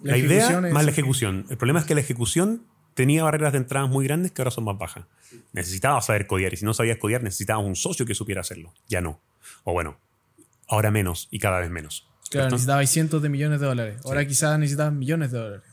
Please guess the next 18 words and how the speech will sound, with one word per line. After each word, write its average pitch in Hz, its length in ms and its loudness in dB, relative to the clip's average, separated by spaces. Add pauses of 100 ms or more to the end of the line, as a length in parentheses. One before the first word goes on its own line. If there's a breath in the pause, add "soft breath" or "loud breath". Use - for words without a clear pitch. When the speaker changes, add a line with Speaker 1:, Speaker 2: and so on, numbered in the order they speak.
Speaker 2:
Entonces - 240 -2
Speaker 1:
Y 98 40 4
Speaker 2:
la - 60 4
Speaker 1:
quizás 160 180 4
en 160 60 2
Speaker 2:
eje- 160 40 2
Speaker 1:
un 156 60 2
año 156 220 2
más 160 320 -4
cientos 170 500 -4
de 151 60 -2
miles 156 340 0
de 147 220 -2
Speaker 2:
Sí. 143 140 -2 (140)
Speaker 1:
dólares 131 460 0
nomás. 107 200 -8
Speaker 2:
O 98 60 -2
menos, 127 280 0